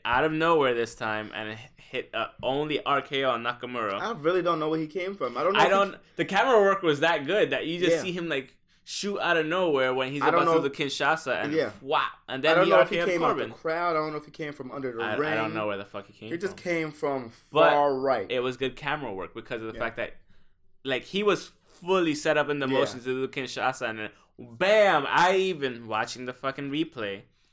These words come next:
Speaker 1: 'cause I was watching it while I was doing the
Speaker 2: That's
Speaker 1: workout
Speaker 2: n-,
Speaker 1: last night.
Speaker 2: fuck that. That's good. Um,
Speaker 1: Anytime.
Speaker 2: Yes.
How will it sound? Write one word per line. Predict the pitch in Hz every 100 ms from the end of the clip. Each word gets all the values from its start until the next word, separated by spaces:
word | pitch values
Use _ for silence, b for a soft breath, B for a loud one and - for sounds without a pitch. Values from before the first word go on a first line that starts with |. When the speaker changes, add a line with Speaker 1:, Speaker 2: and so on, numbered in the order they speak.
| _
Speaker 1:
'cause | - 120
I | 117
was | 113
watching | 120 117 123
it | 117
while | 98 113
I | 107
was | 107 107
doing | - 113 113
the | 107
Speaker 2:
That's |
Speaker 1:
workout | 135 151 135
Speaker 2:
n-, | 113
Speaker 1:
last | 113 110
night. | 104 101
Speaker 2:
fuck | 330 330 - 127
that. | 139 135 104 - _ -
That's | 160 220 180
good. | 131 139 143 127 113 _ b b b -
Um, | 165 -
Speaker 1:
Anytime. | 135 127 113 90
Speaker 2:
Yes. | 202 190 110 -